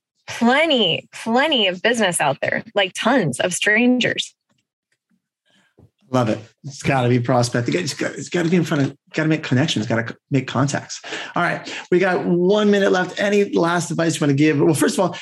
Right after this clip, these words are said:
Speaker 2: if people have questions for you, they wanna send you referrals, uh, tell, tell them what area you cover, how to find you. What, what, we didn't give that part at the beginning. So how, how should people, how can people find you?
Speaker 1: I'm in Northern California. I'm forty-five minutes outside of San Francisco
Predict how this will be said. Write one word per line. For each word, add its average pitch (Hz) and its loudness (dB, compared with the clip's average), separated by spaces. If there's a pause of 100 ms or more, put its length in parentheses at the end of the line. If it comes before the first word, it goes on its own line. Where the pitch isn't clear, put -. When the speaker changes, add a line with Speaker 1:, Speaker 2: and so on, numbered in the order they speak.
(140)
Speaker 2:
if 180 0
people 214 2
have 190 0
questions 170 2
for 170 4
you, 156 6
they 135 2
wanna 135 2
send 180 0
you 165 4
referrals, 147 2 (320)
uh, 147 2
tell, 170 -2
tell 190 0
them 180 2
what 143 4
area 180 4
you 165 6
cover, 165 2
how 127 2
to 117 0
find 156 0
you. 147 6
What, 147 2
what, 156 4
we 147 4
didn't 147 4
give 131 2
that 120 0
part 117 2
at 110 -2
the 117 -2
beginning. 120 2
So 120 0
how, 127 0
how 156 0
should 156 -4
people, 175 0
how 147 2
can - -10
people 147 -6
find 120 -2
you? - -6 (480)
Speaker 1:
I'm 277 0
in 320 -2
Northern 294 0
California. 247 0
I'm 220 -2
forty-five 247 0
minutes 226 -2
outside 208 0
of 196 -2
San 196 -2
Francisco 196 0